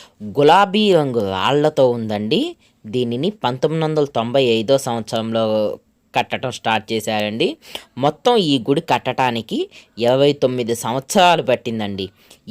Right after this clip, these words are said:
ఇందులో వెయ్యి ఎనిమిది శివలింగాలు ఉన్నాయి. దాంతోపాటుగా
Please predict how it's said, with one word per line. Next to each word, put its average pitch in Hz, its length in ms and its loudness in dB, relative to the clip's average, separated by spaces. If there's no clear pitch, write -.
ఇందులో 165 360 2
వెయ్యి 143 340 0
ఎనిమిది 127 420 -2
శివలింగాలు 143 720 2
ఉన్నాయి. 110 420 -2
దాంతోపాటుగా 127 880 0